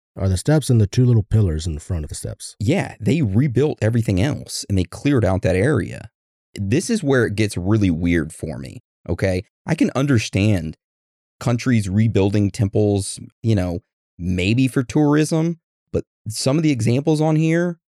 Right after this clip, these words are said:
Speaker 2: are mind-blowing. The second photograph that is shown is of a buried monument that was founded in nineteen hundred, and it's actually three photographs.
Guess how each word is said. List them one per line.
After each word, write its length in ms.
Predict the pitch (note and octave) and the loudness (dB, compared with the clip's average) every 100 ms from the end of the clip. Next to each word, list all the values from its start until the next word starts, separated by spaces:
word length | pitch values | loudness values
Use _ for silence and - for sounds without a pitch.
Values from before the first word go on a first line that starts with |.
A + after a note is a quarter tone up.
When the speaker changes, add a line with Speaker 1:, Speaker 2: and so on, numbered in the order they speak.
| - | -2
Speaker 2:
are 100 | F#2 | 0
mind-blowing. 760 | G2 G2+ F#2+ F2+ E2 A#1+ - - _ _ _ _ - | 2 2 0 0 -4 -6 -12 -18 _ _ _ _ -4
The 80 | G2+ | -2
second 340 | - D#3 D#3 | 0 -2 -2
photograph 600 | - D#3 D3+ D#3 D#3+ E3+ - | -2 0 0 0 0 -4 -4
that 220 | B2 B2 | -2 -2
is 160 | - A#2+ | -2 -4
shown 420 | - C#3 D3 D3+ - _ _ _ - | -2 0 0 -2 -6 _ _ _ -4
is 260 | G2+ G2+ | 0 0
of 200 | - G#2 - | 0 -4 0
a 140 | G#2 | 0
buried 420 | F#2 G2 A2 A#2 | 2 2 2 2
monument 480 | G#2 G2+ A2 B2 D#3 | 0 0 2 2 0
that 180 | - - | -2 -2
was 200 | F#2 F#2 | -2 -4
founded 480 | - G2 G2 G#2 G2 | -2 0 0 0 0
in 280 | - F#2 F#2 | -2 -2 -2
nineteen 360 | F2 E2+ - | -4 -8 -6
hundred, 400 | F2+ G2+ F#2 - _ _ _ _ _ | -2 0 -2 -6 _ _ _ _ _
and 80 | F#2 | -6
it's 100 | F2+ | -2
actually 240 | A2+ G#2+ F#2+ | -2 -4 -6
three 180 | B2 C3 | 0 0
photographs. 720 | A#2+ A#2+ E2 D#2 C#2 - - | 2 2 0 -4 -10 -12 -16